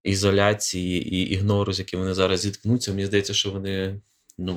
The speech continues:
якщо вони правда велика держава, то вони не можуть цього пережити. І зрозуміло, хто причина цієї проблеми. Це один маленький плішивий фюрер. Його треба просто чікнуть. І все.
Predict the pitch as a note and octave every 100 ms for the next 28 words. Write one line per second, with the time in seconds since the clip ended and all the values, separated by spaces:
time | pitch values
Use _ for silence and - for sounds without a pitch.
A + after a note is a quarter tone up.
0 | F2 F#2 - G2 F#2 G2 A#2 B2+ A#2 A2+
1 | A2 G#2+ G#2 G2 G#2 A2 G#2 F#2 G2 G2
2 | G2+ F#2+ - G2+ - - F2 - - -
3 | G2+ G#2+ G#2+ A2+ C3 D3 - - A#2+ A#2+
4 | - A2+ - B2 A#2+ G#2 F#2 F#2 - F2
5 | F2+ - - - - G2+ G2+ G2+ A#2 G2
6 | G2+ A2 G#2 - G2 - G#2 G#2 - G2
7 | G#2 - _ A2 G2+ A2+ A#2+ A#2+ A#2 B2
8 | - A#2 - D3 A2 F#2+ - - _ _
9 | _ - - _ _ F#2 - B2